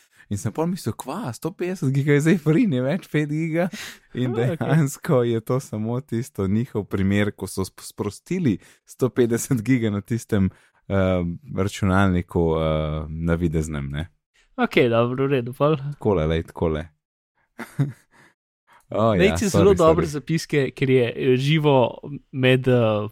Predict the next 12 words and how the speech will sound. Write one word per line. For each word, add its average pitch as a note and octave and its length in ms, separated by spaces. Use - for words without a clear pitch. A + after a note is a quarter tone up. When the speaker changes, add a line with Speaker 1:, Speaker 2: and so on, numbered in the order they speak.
Speaker 1:
Ja. F#2 320
Speaker 2:
eh, - 140
keynoteom D#3 540
je, B2 240
je C3 200
tapkal C#3+ 400
na B2 80
svoj B2 320
iPad A#2+ 240
oziroma A#2 320
tipkal B2 400
na A2+ 120